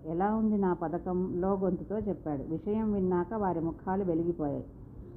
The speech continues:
బీర్బల్కు ఒక గుర్రం ఇవ్వబడింది. అతడు అక్కడి నుంచి వెళ్ళిపోతున్నప్పుడు అందరికీ చెప్పి చేతులూపి ముందుకు దూసుకుపోయాడు. పది మంది బందీలు బీర్బల్ను అయోమయంగా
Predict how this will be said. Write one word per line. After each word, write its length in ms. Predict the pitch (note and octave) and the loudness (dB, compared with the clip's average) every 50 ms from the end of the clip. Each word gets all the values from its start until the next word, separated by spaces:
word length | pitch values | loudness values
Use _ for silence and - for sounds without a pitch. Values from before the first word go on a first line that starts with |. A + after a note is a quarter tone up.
| - - E3 | -12 -4 4
బీర్బల్కు 580 | D#3+ F#3 G#3 G#3+ G#3 G#3+ A#3 A3 F#3+ - A3+ | 6 6 6 6 6 4 4 4 4 2 2
ఒక 180 | A3+ A3 G3+ G3+ | 2 2 2 0
గుర్రం 320 | F3 E3+ F3 F3 F3+ G#3 | 2 2 2 4 4 4
ఇవ్వబడింది. 600 | G#3 F#3 E3 E3+ E3+ E3+ D#3+ D#3 D3 D3+ D3 B2+ - - - - | 4 4 4 4 4 4 2 2 2 2 0 -2 -4 -6 -2 -2
అతడు 260 | F#3 F3+ G#3 G3 F#3 | -2 0 2 2 2
అక్కడి 280 | F3 F3 - F#3 F3 F3 | 2 2 0 0 2 4
నుంచి 240 | F3 F#3 F3 A3+ | 4 4 4 2
వెళ్ళిపోతున్నప్పుడు 880 | G#3 F#3+ E3+ E3+ F3 F3+ F3+ G3 F#3+ F#3 F#3+ E3+ E3+ E3+ E3 F3 F3+ F3 | 2 4 4 4 2 2 2 2 2 2 2 2 2 2 2 2 0 0
అందరికీ 440 | E3 E3 E3+ F#3 F3+ - F#3 F3+ E3+ - | 2 2 0 0 0 2 0 0 0 0
చెప్పి 260 | D#3+ D3+ - G3+ G3+ G3 - | -4 -2 0 0 0 2 4
చేతులూపి 540 | F3 F3 E3+ - F3 F3 F3+ E3+ E3+ A3 A3+ | 2 2 2 2 2 2 2 2 2 2 2
ముందుకు 340 | G#3 F#3+ F3+ F3+ F#3 F#3+ | 4 4 4 4 4 2
దూసుకుపోయాడు. 680 | E3+ D#3+ F3 F3 E3+ - E3 D#3 D#3 D3+ D3+ C#3+ C3+ B2+ B2+ - - - - - - - - - - | 4 4 4 4 2 0 -4 -4 -2 0 0 0 0 -2 -4 -6 -10 -14 -16 -18 -18 -18 -12 -2 0
పది 180 | F3 E3+ F#3 | 2 4 6
మంది 300 | G3 G3 G3 F#3+ G#3 A#3+ | 6 6 6 6 6 4
బందీలు 460 | A#3 G3+ G#3 G3 G3+ G3 G#3 G#3 G3 F3+ | 4 4 4 2 4 6 6 6 6 6
బీర్బల్ను 520 | D#3+ F3+ F#3 F#3 F#3 F#3+ G3 F#3+ F#3 F3+ | 6 4 4 4 4 4 4 6 6 6
అయోమయంగా 640 | E3 E3+ F#3+ G#3 G#3 G#3 G#3 G3 F#3+ F#3+ F#3+ F#3 | 6 6 6 6 6 4 4 4 4 4 4 4